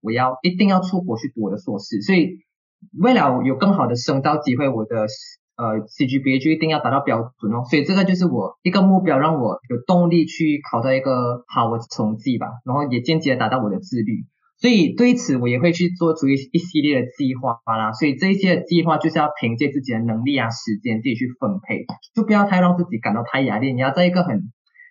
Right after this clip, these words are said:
轻松又一点点动力的状态下去实践你的计划，我觉得这样是最好。然后最后，最后就是当你达，达到目标的时候，就要适时的奖励一下自己啊，因为如果你一直不断的去让自己做事情，然后你没有看到任何的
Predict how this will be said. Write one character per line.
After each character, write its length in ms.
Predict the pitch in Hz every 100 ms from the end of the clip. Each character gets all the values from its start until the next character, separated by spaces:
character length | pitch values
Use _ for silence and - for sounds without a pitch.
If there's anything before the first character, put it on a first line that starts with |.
| -
轻 300 | - 156 151
松 460 | - 135 123 127 - _ 170
又 80 |
一 80 | 190
点 140 | 175 127
点 240 | 110 - _ 208 -
动 220 | 180 175
力 80 | 156
的 240 | 135 -
状 220 | 160 156 -
态 140 | 147 147
下 180 | 151 135
去 420 | - 139 135 -
实 300 | - - 135
践 180 | 123 175
你 80 | 139
的 120 | 107
计 260 | 101 127 120
划， 160 | 120
我 60 | 110
觉 100 | 120
得 20 |
这 80 | 123
样 80 | 127
是 80 | 127
最 260 | - 123
好。 140 | 113 113
然 100 | 127
后 80 |
最 140 | - 185
后， 120 | 185
最 180 | 180 170
后 120 | 170
就 120 | 165
是 320 | 156 151 151 _ _ _ _ -
当 180 | 175
你 60 | 170
达， 120 | 156
达 180 | - 147
到 80 | 175
目 160 | 208 214
标 200 | 170 151
的 60 |
时 80 | 139
候， 100 | 151
就 120 | 165
要 40 | 170
适 220 | - 175
时 200 | 165 127
的 60 | 123
奖 160 | 120
励 100 | 131
一 20 |
下 140 | 139 135
自 80 | 131 131 -
己 100 | 107
啊， 80 | 95 - -
因 100 | 202
为 100 | 226
如 120 | 180
果 120 | 170
你 100 | 123
一 100 | 127
直 100 | 160
不 120 | 175 175
断 160 | 160
的 100 | 127
去 400 | 120 139 135 - _ _
让 220 | 165 165
自 60 | 175
己 60 | 127
做 180 | 156
事 180 | 147 147
情， 300 | 135 120 98
然 100 | -
后 100 | 143
你 100 | 175
没 120 | 127 139
有 120 | 120
看 140 | 156
到 120 | 151
任 140 | 156 151
何 80 |
的 100 | 120